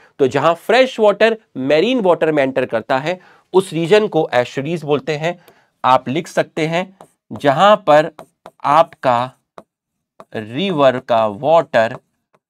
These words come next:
एंटर into ओशन वाटर, और इसके अलावा आपके आ गए हैं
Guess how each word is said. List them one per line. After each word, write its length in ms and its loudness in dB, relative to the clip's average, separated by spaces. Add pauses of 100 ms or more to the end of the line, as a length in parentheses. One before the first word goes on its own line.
(440)
एंटर 880 2 (1600)
into 640 -2 (1120)
ओशन 840 -4 (1600)
वाटर, 440 2 (600)
और 260 6 (100)
इसके 400 -6 (120)
अलावा 460 2
आपके 600 -2
आ 340 0
गए 280 -2
हैं 300 -4